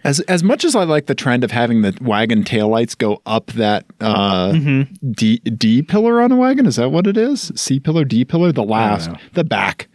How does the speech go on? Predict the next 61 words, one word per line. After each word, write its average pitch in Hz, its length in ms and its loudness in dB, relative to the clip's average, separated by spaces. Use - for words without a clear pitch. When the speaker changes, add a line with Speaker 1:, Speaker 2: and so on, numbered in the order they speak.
Speaker 2:
Yeah. 104 220 2
Speaker 1:
Right. 135 220 0
A-, 131 200 -10
a-, 165 200 0
having 147 340 2
them 123 140 2
go 127 180 2
vertically 127 540 0
up 151 100 -6
the 165 80 -2
back, 180 260 2
which 233 160 0
is 233 120 2
Speaker 2:
Mm-hmm. 117 60 -4
Speaker 1:
cool, 156 360 2
you 156 140 0
know, 165 160 2
but - 340 -4
Saab 170 340 0
didn't 170 200 2
need 160 160 2
to 147 80 0
do 165 160 2
it - 80 -4
for 120 100 0
that 127 240 0
one, 101 300 -4
even 147 180 2
though 143 100 2
they 135 120 0
have 170 180 0
done 135 220 0
it - 20 0
on 117 140 0
previous 123 400 -2
nine 117 240 2
three, 135 480 0
uh, 104 240 0
wagons. 98 380 -2
Speaker 2:
Yeah, 139 120 0
my, 127 240 0
my 117 300 0
nine 110 200 2
three 95 140 -4
has 92 160 -4
that. 85 220 -2
Speaker 1:
Yeah, 151 240 0
yeah, 160 240 0
which 170 200 0
I 226 100 2
like. 233 280 0
I 107 80 2
like 185 200 2
quite 202 180 0
a 170 40 -2
bit. 180 320 -2
But 127 200 0
Speaker 2:
Mm-hmm. - 220 -10
Speaker 1:
man, 131 460 0
it, 117 280 -8
oh, - 340 -16